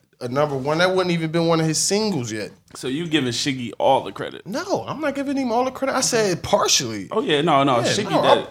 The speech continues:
Speaker 1: I, I can't give him
Speaker 2: Shiggy,
Speaker 1: all the credit
Speaker 2: O B J.
Speaker 1: when, when Drake one of the
Speaker 2: Russell,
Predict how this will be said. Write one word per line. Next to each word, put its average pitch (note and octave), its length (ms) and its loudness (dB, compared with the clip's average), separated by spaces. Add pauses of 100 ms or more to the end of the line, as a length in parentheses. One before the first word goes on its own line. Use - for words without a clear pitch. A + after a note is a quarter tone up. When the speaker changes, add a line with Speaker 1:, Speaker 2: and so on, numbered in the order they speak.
(120)
Speaker 1:
I, F#3+ 60 4
I - 40 6
can't C#4 280 2
give A3 160 6
him G#3+ 100 8
Speaker 2:
Shiggy, A3 100 4
Speaker 1:
all F#3+ 160 10
the F#3 160 8
credit G3 340 6
Speaker 2:
O F3+ 80 6
B D3 60 4
J. G#3 440 4
Speaker 1:
when, F#3+ 80 -4
when D3+ 180 4
Drake F3+ 280 4
one F3 160 6
of E3 80 4
the E3 80 8
Speaker 2:
Russell, F#3 220 10